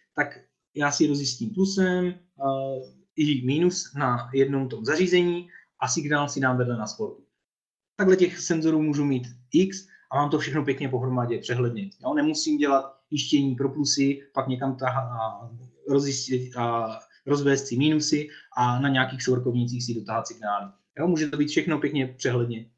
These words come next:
pohromadě. A to příslušenství je opět stejné, to znamená, eh, můstky, popisy,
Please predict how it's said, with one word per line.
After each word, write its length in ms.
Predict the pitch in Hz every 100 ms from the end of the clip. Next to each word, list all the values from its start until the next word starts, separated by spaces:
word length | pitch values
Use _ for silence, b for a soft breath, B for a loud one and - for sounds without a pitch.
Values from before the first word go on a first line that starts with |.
| _
pohromadě. 500 | - 110 107 101 101 - _ _ _ _ _ -
A 60 |
to 120 | -
příslušenství 560 | 127 151 151 139 127 127
je 60 | 113
opět 180 | 110
stejné, 380 | - 113 98 98
to 60 | 117
znamená, 580 | 123 127 131 127 117 -
eh, 720 | - _ _ 107 104 104 - _ _
můstky, 800 | 170 180 - - 139 131 131 123 _ _ _ _ _
popisy, 720 | 151 143 139 - 120 117 120